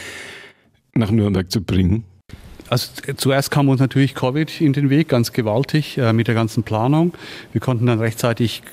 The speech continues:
Speaker 2: Gott sei Dank, die Ausstellung verlängern, sonst hätten wir sie jetzt gar nicht zeigen können. Und dann kam der große Schnee in Davos, äh, in den Weg, weil wir konnten dann den Transport nicht, äh, vollziehen. Ähm, also es waren einige Unwägbarkeiten, aber ich meine, das ist ganz normal für eine größere Ausstellung, da geht immer irgendwas schief.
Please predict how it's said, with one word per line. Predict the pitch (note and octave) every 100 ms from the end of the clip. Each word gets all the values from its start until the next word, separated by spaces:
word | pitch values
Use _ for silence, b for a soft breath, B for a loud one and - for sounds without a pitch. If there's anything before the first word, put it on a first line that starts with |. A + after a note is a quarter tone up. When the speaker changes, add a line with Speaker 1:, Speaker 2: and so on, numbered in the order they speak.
| -
Speaker 2:
Gott | A#2+ -
sei |
Dank, | A2+ G#2
die | -
Ausstellung | A#2+ A2 A#2 G#2+
verlängern, | G#2+ G#2 C3+ D#3 D3+
sonst | A#2+
hätten | A#2+ A2+ A#2
wir |
sie | G2+
jetzt | A2 -
gar | G#2
nicht | C3+ D3+ -
zeigen | B2+ D3
können. | D#3 D#3 E3 G3 B B B B -
Und | C3
dann | C#3
kam | C3+ C#3
der | B2+ A2+
große | A2+ - C3 F3 -
Schnee | - A#2 C3+
in | E3
Davos, | D3+ D#3 F#3 -
äh, | D#3 C#3+ D#3
in | D3+
den | D3+ D3
Weg, | E3 F#3+
weil | B2 A#2
wir | A#2
konnten | - B2 A#2+ C3
dann | A2+ A2+
den | A2+
Transport | A2 A2 - -
nicht, | D#3+ D3+ -
äh, | D3 C#3
vollziehen. | C#3 C#3+ - D#3 E3 D#3+ B B B B B -
Ähm, | A#2+ B2 C3
also | C#3 C3
es | C3
waren | B2+
einige | B2+ A2 A#2 A#2+ C3
Unwägbarkeiten, | B2+ A#2 A#2 - A#2 - G#2+ B2+
aber | C3 -
ich | A#2+
meine, | C3
das | B2 B2+
ist | A2+
ganz | A2+ G2
normal | G#2+ F#2 G2
für | G#2+
eine | G#2+
größere | A2 - -
Ausstellung, | G#2 - G2+
da | A#2
geht | A#2 A2
immer | G#2+ G#2
irgendwas | G#2+ F#2+ F2+
schief. | - F#2